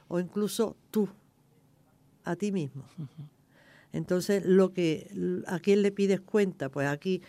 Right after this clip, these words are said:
Speaker 1: metafóricamente, sería al misil. Eh, la poesía se llama Exigencias a un misil, y dice así: "Devuélveme mi cuerpo desmembrado,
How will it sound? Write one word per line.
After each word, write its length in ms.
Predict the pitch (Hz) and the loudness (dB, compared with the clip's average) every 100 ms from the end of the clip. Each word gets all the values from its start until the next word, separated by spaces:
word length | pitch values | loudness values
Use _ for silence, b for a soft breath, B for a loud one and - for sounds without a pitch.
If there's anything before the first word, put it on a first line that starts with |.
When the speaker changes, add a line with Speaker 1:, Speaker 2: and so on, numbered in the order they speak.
| B B | B B
Speaker 1:
metafóricamente, 1040 | 160 156 170 175 175 185 208 214 - 226 | -4 -2 -2 -2 0 0 2 0 2 2
sería 440 | 220 180 156 156 156 | 2 2 2 4 2
al 340 | - 175 170 | 0 0 2
misil. 540 | 160 151 - 247 151 135 B B B B | 0 -2 0 0 0 -4 B B B B
Eh, 260 | 160 165 160 | 2 4 6
la 120 | 160 | 4
poesía 280 | 165 156 170 | 2 0 0
se 100 | 175 | 0
llama 300 | 185 220 196 | 0 2 0
Exigencias 520 | 196 160 170 160 170 | 0 0 0 0 0
a 60 | 160 | 0
un 80 | 175 | 0
misil, 460 | 185 - 220 214 - _ _ _ _ b b b b b b b b b - | -2 0 0 -2 -8 _ _ _ _ b b b b b b b b b 2
y 160 | 190 | 4
dice 220 | 185 185 | 4 2
así: 260 | 170 - 220 _ _ _ _ - b b b b b _ - | -2 -2 -8 _ _ _ _ -20 b b b b b _ 0
"Devuélveme 600 | 175 175 208 240 233 233 | 4 8 8 8 6 6
mi 140 | 220 | 6
cuerpo 440 | 202 202 190 190 175 | 6 8 8 6 4
desmembrado, 760 | 170 170 170 160 147 135 135 | 4 2 2 4 4 2 -4